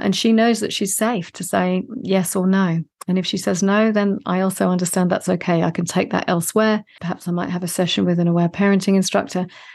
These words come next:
Perhaps I might reach out for my journal and share some things that feel really big or really private in there,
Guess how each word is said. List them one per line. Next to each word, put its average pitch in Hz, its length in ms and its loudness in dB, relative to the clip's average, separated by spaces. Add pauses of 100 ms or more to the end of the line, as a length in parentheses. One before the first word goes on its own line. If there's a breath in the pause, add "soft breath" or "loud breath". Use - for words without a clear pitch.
(120)
Perhaps - 260 -2
I 175 40 2
might 175 320 2
reach 185 300 -2
out 175 300 -2 (180)
for - 140 -4
my 170 120 2
journal 202 540 2 (640)
and 185 160 0
share 175 220 -2
some 180 180 -6
things 185 280 -6
that - 120 -8
feel 185 240 -2
really 180 460 0 (260 loud breath)
big 196 300 2
or 185 100 -2
really 180 320 0
private 175 540 -4
in 170 160 2
there, 165 320 2